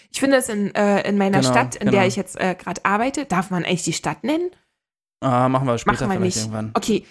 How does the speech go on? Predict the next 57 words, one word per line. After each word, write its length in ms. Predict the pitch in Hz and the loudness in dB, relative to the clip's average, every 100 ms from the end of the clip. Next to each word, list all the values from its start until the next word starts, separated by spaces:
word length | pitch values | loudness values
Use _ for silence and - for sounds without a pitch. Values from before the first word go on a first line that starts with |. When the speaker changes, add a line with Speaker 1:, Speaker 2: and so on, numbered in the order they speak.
| _ | _
Speaker 1:
jedenfalls 280 | 247 247 269 | 2 4 2
Speaker 2:
Weiß 40 | 123 | 2
ich 60 | |
auch 100 | 240 | -2
nicht 120 | 254 262 | 2 0
Speaker 1:
sind 120 | 247 | 2
die, 60 | 247 | 0
Speaker 2:
genau. 140 | - | 0
Speaker 1:
sind 160 | - 214 | 0 -2
die 80 | - | 0
Kolleginnen 640 | 254 226 262 277 269 247 | 2 4 4 4 0 0
alle 180 | - 233 | 2 2
immer 180 | - 214 | 2 -2
ganz 360 | 202 247 285 - | 0 -2 -4 -2
hübsch. 380 | 233 - - - _ _ - - - - | -4 -2 -10 -12 _ _ -20 -20 -8 0
Und 200 | 226 247 | 0 0
jeder 140 | - 160 | -2 0
Speaker 2:
Ja. 180 | 151 131 | 2 0
Speaker 1:
macht 80 | 220 | -2
sich 60 | 233 | -4
immer 140 | 247 | -2
richtig 280 | 247 - 302 | -2 0 0
schön 200 | - 269 | 0 0
zurecht 460 | - 240 269 269 - | 0 0 0 -2 -4
und, 340 | 220 208 196 | 0 2 0
äh, 180 | - 190 | 0 0
Speaker 2:
Ja. 400 | 175 151 139 170 - | 2 2 0 -4 -6
Speaker 1:
und 160 | 240 - | -6 0
irgendwie 260 | 269 302 | -2 0
ist 140 | - - | -2 -2
das 140 | 262 | -4
auch 120 | - | -6
toll, 440 | - - 233 233 302 | -8 -6 -2 2 2
dass 200 | 302 269 | 2 0
man 160 | 220 208 | 0 0
so 340 | 208 208 208 - _ | 0 0 -2 -8 _
Speaker 2:
Auf 180 | - 127 | -4 -2
jeden 140 | 139 131 | -2 -2
Fall. 260 | - 127 | -2 2
Speaker 1:
da 80 | 127 | 2
hingen 300 | 226 254 277 | 0 -2 0
auch 100 | - | -2
die, 160 | - - | -2 -2
auch 180 | 214 220 | 0 0
übrigens 300 | 226 214 196 | 2 2 2
unsere 220 | 185 180 | 0 0
männlichen 340 | 180 214 262 185 | 2 2 0 -2
Lehrer 300 | 175 156 143 | -2 -4 -2
auch. 220 | 190 214 - _ _ | -2 -4 -10 _ _
Und, 260 | 208 190 190 | 0 0 0
ähm, 220 | 202 185 | 0 2
Speaker 2:
Ja. 220 | 147 131 120 | 2 2 0
Speaker 1:
und 180 | 131 | -2
alle 200 | 190 254 | 0 2
sind 180 | 330 302 | 0 -2
immer 460 | 254 254 240 254 240 | -4 -4 -2 -4 -4
wirklich 520 | 220 269 277 - - | -2 0 -2 -4 -14